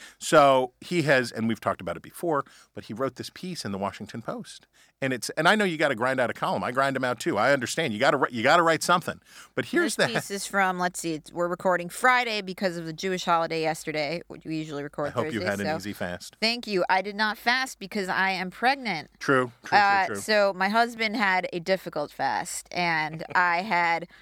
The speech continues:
Speaker 2: the easiest in recent memory,
Speaker 1: You were just
Speaker 2: as it did not exist. But,
Speaker 1: smacking
Speaker 2: uh, so
Speaker 1: away.
Speaker 2: this was Tuesday, yeah.
Speaker 1: It, so his piece, "Why can't our political system address our biggest problems? Question mark.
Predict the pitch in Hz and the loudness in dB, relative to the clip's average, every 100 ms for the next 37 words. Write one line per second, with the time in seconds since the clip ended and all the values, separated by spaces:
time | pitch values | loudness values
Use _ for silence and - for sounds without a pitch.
0 | _ _ _ - 196 240 254 254 269 269 | _ _ _ -6 -2 0 0 0 2 2
1 | 277 269 247 262 - 285 269 294 320 277 | 0 -2 0 0 0 -2 2 2 4 2
2 | 185 127 123 131 190 214 214 220 214 233 | 2 0 -2 2 4 4 -2 -8 0 2
3 | 220 214 175 180 156 - 202 196 190 185 | 2 0 0 0 0 -2 4 4 4 2
4 | 233 214 247 247 240 - 202 175 143 139 | 0 2 2 0 -6 -4 -2 -2 -4 -4
5 | 165 165 151 165 - 135 127 131 143 120 | -2 2 2 2 -2 0 0 0 -4 -6
6 | 120 127 185 - 165 151 127 113 123 135 | 4 4 4 2 -2 2 2 2 0 -2
7 | 147 - 123 - 117 113 104 117 - 110 | -4 -6 -4 -4 -6 -6 0 0 0 -4
8 | 98 107 - 117 107 120 135 - 147 131 | -4 -6 -4 -2 -2 -2 -6 -4 -2 -2
9 | - 139 139 156 | -4 2 2 2